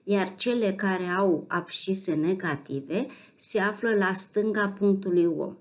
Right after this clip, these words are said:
Și mai putem să mai observăm ceva, de exemplu, distanța de la O la A este egală cu distanța de la O la A prim. Lui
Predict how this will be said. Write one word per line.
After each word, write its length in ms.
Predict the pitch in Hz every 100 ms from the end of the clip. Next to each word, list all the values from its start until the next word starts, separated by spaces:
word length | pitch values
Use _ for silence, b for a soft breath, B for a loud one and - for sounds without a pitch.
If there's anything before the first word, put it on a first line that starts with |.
| _ _ b b b b
Și 200 | - 220
mai 260 | 220 226 208
putem 320 | 202 214 285
să 180 | 277 220
mai 140 | 185
observăm 640 | 175 175 - 160 151 170 196
ceva, 560 | 196 180 160 151 151
de 80 | -
exemplu, 500 | 180 175 202 208 202
distanța 640 | 190 175 - 202 208 196 185
de 260 | 160 175
la 260 | 170 160 -
O 180 | 175 185
la 320 | 196 185 165 -
A 420 | 151 170 160 202
este 280 | 208 196 190
egală 380 | 175 - 202 196
cu 140 | 190
distanța 640 | 165 156 - 185 190 190 175
de 180 | 165
la 300 | 165 165 151 156
O 120 | 180
la 320 | 196 180 175
A 60 | 175
prim. 420 | - - 147 - - _ _ B B B B B B
Lui 380 | - 185 185 175